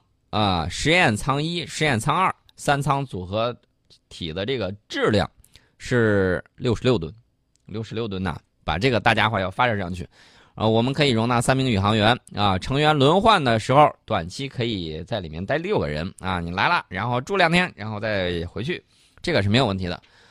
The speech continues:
我们有十多吨的载荷设备的安装和支持的能力，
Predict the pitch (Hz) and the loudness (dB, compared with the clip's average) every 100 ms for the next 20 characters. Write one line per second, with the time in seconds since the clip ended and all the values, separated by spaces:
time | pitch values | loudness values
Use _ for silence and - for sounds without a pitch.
0 | _ - 131 196 175 131 - - 202 226 | _ -2 2 4 6 6 4 2 4 4
1 | 214 208 196 170 120 104 92 - 170 113 | 4 2 2 4 4 4 2 2 4 4
2 | 107 120 135 101 95 76 - 120 120 117 | 2 2 2 2 2 2 0 -2 -2 -2
3 | 92 175 180 - 110 92 101 139 | -4 -4 -6 -2 -2 0 -2 -4